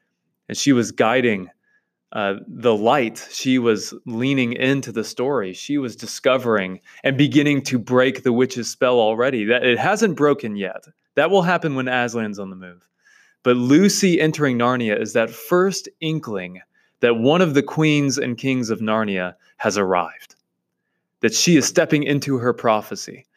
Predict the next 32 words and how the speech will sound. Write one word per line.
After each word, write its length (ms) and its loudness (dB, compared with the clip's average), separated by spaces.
She 180 -2
is 140 2
leaning 320 2
into 340 -4
her 140 -2
destiny. 480 -4
She 260 -4
is 140 -4
fulfilling 880 0
the 80 2
narrative 380 4
of 140 -2
God 420 2
by 200 4
stepping 640 -4
one 300 0
human 600 -4
foot 480 -2
into 260 -8
Narnia 520 -4
after 320 0
another. 500 0
And 140 -6
Peter's 320 0
statement 380 0
that 100 -4
nobody 380 0
noticed 560 -2
that 80 -6
Lucy 280 2
was 140 -2
hiding, 460 -2